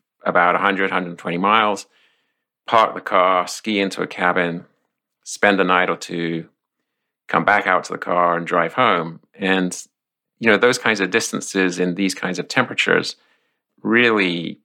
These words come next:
push most current E Vs to the limit. Charging infrastructure in Montana is thin.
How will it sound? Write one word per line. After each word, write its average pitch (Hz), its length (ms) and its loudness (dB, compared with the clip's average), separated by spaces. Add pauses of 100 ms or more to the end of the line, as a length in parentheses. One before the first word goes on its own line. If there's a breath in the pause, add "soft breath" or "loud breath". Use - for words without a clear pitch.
(200)
push - 920 -2
most 104 480 0
current 92 340 0
E 87 120 -8
Vs 85 320 -6
to - 120 -20
the 82 100 -4
limit. 82 500 -2 (560)
Charging 101 340 2
infrastructure 92 640 -2
in 87 60 0
Montana 87 600 0
is - 840 -8
thin. 117 500 0